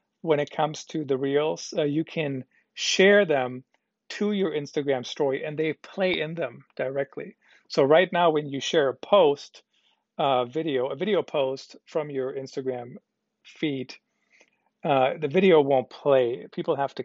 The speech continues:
click. Now with Reels, they still have to click to watch the whole video if it's more than four seconds long, roughly, something like that. Um, but they can watch the beginning. So it's kinda nice to have that functionality. Uh,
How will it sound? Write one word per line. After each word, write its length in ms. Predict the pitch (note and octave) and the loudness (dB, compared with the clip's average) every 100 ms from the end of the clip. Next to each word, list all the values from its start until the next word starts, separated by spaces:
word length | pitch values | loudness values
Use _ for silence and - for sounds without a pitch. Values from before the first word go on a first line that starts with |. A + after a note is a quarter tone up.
| _ | _
click. 400 | - D3+ A#2+ - _ _ _ _ _ D#3+ | -10 -8 -8 -10 _ _ _ _ _ -4
Now 100 | D3 | 0
with 220 | C#3+ - | 0 -2
Reels, 640 | C#3+ A#3 F3 C3 C#3 - | 0 2 2 0 -2 -8
they 140 | D#3+ D3+ | -6 -6
still 340 | - - B3 | -4 2 4
have 260 | A3+ G3+ - | 4 0 -2
to 100 | C3+ | -8
click 580 | - - F#3+ F#3 C#3 - | -10 -6 0 2 0 -4
to 100 | D3 | -4
watch 360 | C#3+ D3 - | -2 -2 -4
the 80 | C#3+ | -12
whole 400 | - - A3 A3 | -8 0 2 2
video 380 | E3 D3 C3 A#2+ | 0 -6 -4 -6
if 200 | - - | -10 -12
it's 340 | C#3+ - - _ _ _ _ | -14 -16 -20 _ _ _ _
more 200 | D#3 D#3 | -6 -4
than 160 | D3+ C3 | -2 -4
four 200 | - D3+ | -4 -4
seconds 400 | - D3+ C3+ - | -4 -8 -8 -4
long, 260 | C#3 C3+ B2 | -2 -2 -4
roughly, 480 | B2+ B2+ C#3+ A#2+ A2+ | -4 -4 -6 -6 -6
something 320 | - C3 C3 | -8 -8 -8
like 180 | A#2+ B2 | -6 0
that. 260 | B2+ A#2 - - - _ _ _ | 2 2 -2 -12 -20 _ _ _
Um, 360 | C#3+ C3+ B2+ C3+ - _ _ - C#3+ - | 2 4 2 -4 -20 _ _ -20 -2 4
but 360 | F3+ D3 - - - | 4 4 -6 -20 -6
they 120 | D3+ | -6
can 180 | - D3 | -6 -4
watch 240 | C3+ C3+ | -4 -4
the 80 | - | -8
beginning. 460 | C3 B2+ C#3 A#2 G#2+ | -10 -8 -8 -10 -14
So 240 | - C#3+ | -8 -6
it's 320 | D3 D3+ - - | -6 -8 -14 -12
kinda 300 | - F3 D3 | -6 -6 -4
nice 480 | D3 C#3 B2 - - _ _ _ - | -4 -2 -4 -8 -20 _ _ _ -8
to 80 | C#3+ | -2
have 240 | D3 C3+ | 0 0
that 220 | C3+ B2+ | 0 -2
functionality. 880 | - C3 - E3 D#3+ D3 C#3+ C#3 - | -6 -10 -10 -6 -4 -2 -4 -6 -8
Uh, 140 | D3 | -10